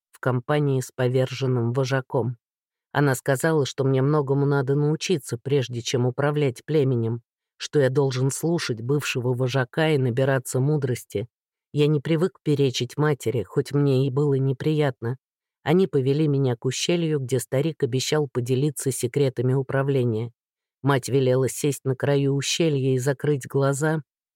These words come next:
Дайм прикрыл глаза, мысленно возвращаясь в тот день. Остальные притихли, слушая его.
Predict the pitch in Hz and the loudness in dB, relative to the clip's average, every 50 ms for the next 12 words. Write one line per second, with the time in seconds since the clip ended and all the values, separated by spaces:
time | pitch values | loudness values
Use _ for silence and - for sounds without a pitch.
0 | _ _ _ _ _ _ 147 147 160 151 147 135 - 147 147 - 147 156 156 151 | _ _ _ _ _ _ -2 0 2 2 2 2 0 -2 -2 0 0 2 2 2
1 | 139 123 151 156 156 151 175 180 185 165 147 160 160 - - 147 147 143 135 131 | 2 2 2 0 2 0 0 0 0 2 2 0 0 -2 -2 0 0 0 0 0
2 | 135 139 123 139 127 147 151 131 - - - 160 147 139 127 - - - - 160 | 0 -2 -2 -2 -2 -2 -2 -2 -2 -2 0 2 2 0 0 -4 -8 -6 -4 -4
3 | 143 139 143 156 127 117 113 - _ _ _ _ _ _ _ _ - 156 - - | -4 -2 -2 -2 0 -2 -4 -6 _ _ _ _ _ _ _ _ -4 -4 -2 2
4 | 170 175 175 175 180 175 147 - 156 175 - - - 185 - - 131 135 - - | 2 4 4 4 4 2 0 0 -4 -6 -6 -4 -2 -2 -2 0 -2 -4 -4 -2
5 | - 147 147 - - - 135 135 135 139 143 143 131 139 127 131 | -2 -2 -2 -2 -4 -2 -2 0 0 0 0 0 0 -2 -4 -4